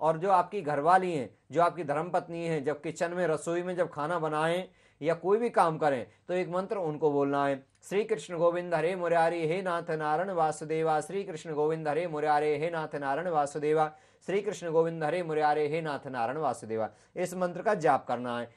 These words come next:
इससे क्या होगा कि जब खाना बनाते समय इस मंत्र का जाप किया जाता है, ये तो समस्त दर्शक अपना सकते हैं,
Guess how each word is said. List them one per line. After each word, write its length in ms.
इससे 320
क्या 160
होगा 280
कि 200
जब 260
खाना 380
बनाते 400
समय 240
इस 120
मंत्र 220
का 120
जाप 300
किया 220
जाता 220
है, 60
ये 60
तो 60
समस्त 380
दर्शक 320
अपना 260
सकते 300
हैं, 180